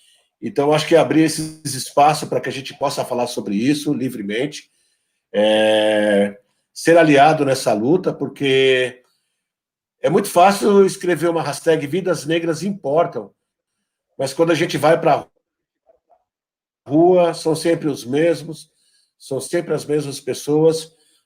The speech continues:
talvez não tenha tanto glamour lutar nas ruas. Eu acho que essas pessoas, como nós, como o movimento negro,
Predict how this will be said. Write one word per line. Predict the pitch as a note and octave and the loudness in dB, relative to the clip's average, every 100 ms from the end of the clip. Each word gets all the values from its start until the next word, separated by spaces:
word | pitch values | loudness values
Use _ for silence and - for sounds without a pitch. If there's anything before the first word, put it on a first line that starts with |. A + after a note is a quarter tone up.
| _ | _
talvez | C3+ C3+ D3+ | -4 0 2
não | E3 | 0
tenha | D#3 D#3+ | 2 0
tanto | D3+ D#3+ D#3+ | 2 -2 0
glamour | D3 C#3+ B2 D3+ | 2 2 2 2
lutar | D3+ D3 C#3 | 2 2 0
nas | C#3+ C#3 | 0 -6
ruas. | - A#2 G#2+ - - _ _ _ _ _ | -6 -6 -6 -8 -20 _ _ _ _ _
Eu | - B2+ | -2 0
acho | C3+ | 0
que | D3+ | -4
essas | D3 C#3 - | -4 -8 -8
pessoas, | C#3 B2+ - D3 D#3 D3 | -8 -4 2 4 4 2
como | - B2+ B2 | -6 -4 0
nós, | B2 C#3 D3+ D3+ | 2 4 4 0
como | - A2 A#2+ | -8 -10 -6
o | B2 | -4
movimento | A#2+ B2 B2+ A#2+ | -4 -4 -6 -4
negro, | A2 C#3+ D3+ D3+ | -2 2 2 -2